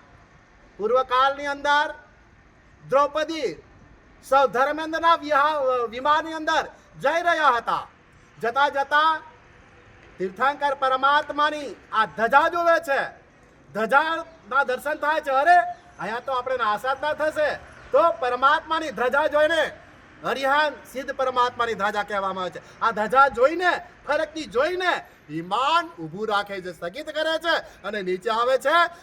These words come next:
પરમાત્માના દર્શન કરે છે અને પૂજ-, પ-, પરમાત્માની સ્તવના કરે છે. સ્તવના કરીને પાછું વિમાન ઉપર ચડીને આગળ વધે છે. તો આ મહત્વ,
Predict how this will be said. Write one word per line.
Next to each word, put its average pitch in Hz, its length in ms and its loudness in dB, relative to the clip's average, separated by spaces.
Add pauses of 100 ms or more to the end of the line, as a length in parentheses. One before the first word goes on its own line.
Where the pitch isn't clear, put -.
(100)
પરમાત્માના 220 760 -2
દર્શન 190 380 -6
કરે 262 360 0
છે 311 200 2 (400)
અને 214 120 -8
પૂજ-, 208 380 -10
પ-, 196 340 -6
પરમાત્માની 240 600 -4
સ્તવના 311 420 0
કરે 330 220 0
છે. 247 160 -2 (220)
સ્તવના 202 340 -4
કરીને 196 320 -8
પાછું 185 340 -8
વિમાન 202 380 0
ઉપર 233 180 -4
ચડીને 175 340 -8
આગળ 185 340 -8
વધે 185 280 -8
છે. 294 160 -4 (340)
તો - 80 -4
આ 185 420 0
મહત્વ, 202 460 -2